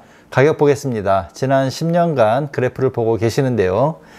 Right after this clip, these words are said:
지난 사월까지 상승하던 가격이 사월 이후로 하락 반전하는 모습을 보이고 있습니다. 유월 현재 메트로 밴쿠버 부동산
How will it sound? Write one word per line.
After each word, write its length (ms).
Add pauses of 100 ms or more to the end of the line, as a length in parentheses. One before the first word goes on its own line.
(240)
지난 460
사월까지 580
상승하던 640
가격이 680
사월 420
이후로 520
하락 360
반전하는 840
모습을 320
보이고 300
있습니다. 540 (600)
유월 240
현재 680
메트로 380
밴쿠버 640
부동산 840